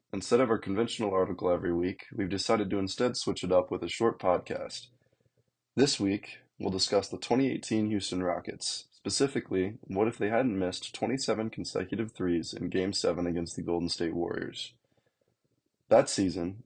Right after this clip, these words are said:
the Rockets were nothing short of a force to be reckoned with,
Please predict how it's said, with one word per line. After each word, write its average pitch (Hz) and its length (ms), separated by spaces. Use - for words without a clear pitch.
the 98 80
Rockets 104 360
were 104 60
nothing 110 340
short 101 240
of 87 60
a 87 80
force 98 360
to 92 100
be 92 80
reckoned 87 380
with, - 320